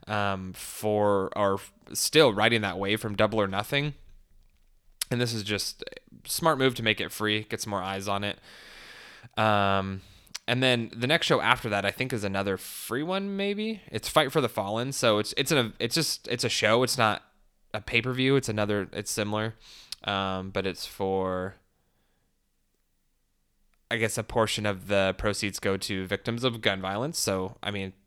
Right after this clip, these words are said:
again, taking a stand politically is super cool. Um, I think that's gonna garner some more support. So far in that card, we have Brandi Rhodes versus Allie,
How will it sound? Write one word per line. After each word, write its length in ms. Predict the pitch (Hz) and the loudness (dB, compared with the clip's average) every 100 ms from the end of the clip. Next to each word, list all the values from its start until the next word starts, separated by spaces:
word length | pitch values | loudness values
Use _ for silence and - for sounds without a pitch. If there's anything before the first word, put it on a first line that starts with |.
| - | -10
again, 360 | 98 104 107 110 120 - - - | -4 0 0 -2 -10 -20 -16 0
taking 300 | 127 123 113 | 2 2 0
a 40 | |
stand 340 | - 113 120 | 2 2 2
politically 500 | 117 107 113 127 139 | 0 0 0 2 2
is 100 | 104 | 2
super 360 | - - 120 110 | 2 2 2 0
cool. 440 | - 110 127 160 - - - | -2 2 2 2 -4 -18 -10
Um, 380 | - 101 98 95 | -2 0 0 -2
I 40 | 95 | -2
think 260 | 104 101 | -4 -2
that's 220 | 101 - | -4 -4
gonna 240 | - 101 95 - - - - _ - 104 | -4 -4 -6 -10 -20 -20 -20 _ -16 -2
garner 320 | 101 101 101 | 0 0 -2
some 180 | - 104 | -4 -2
more 160 | 101 | -2
support. 600 | - - 160 175 170 - - _ _ _ _ _ _ _ _ - | -4 -4 2 4 4 0 -20 _ _ _ _ _ _ _ _ -12
So 180 | - 175 | 0 4
far 140 | 165 156 | 8 8
in 60 | |
that 140 | 139 127 | 6 4
card, 240 | 135 120 | 4 6
we 60 | 113 | 6
have 120 | 101 | 6
Brandi 360 | 117 131 131 | 6 6 6
Rhodes 240 | 120 117 113 | 6 4 2
versus 260 | 110 107 | -4 -4
Allie, 480 | - 104 104 104 107 | -2 2 4 2 0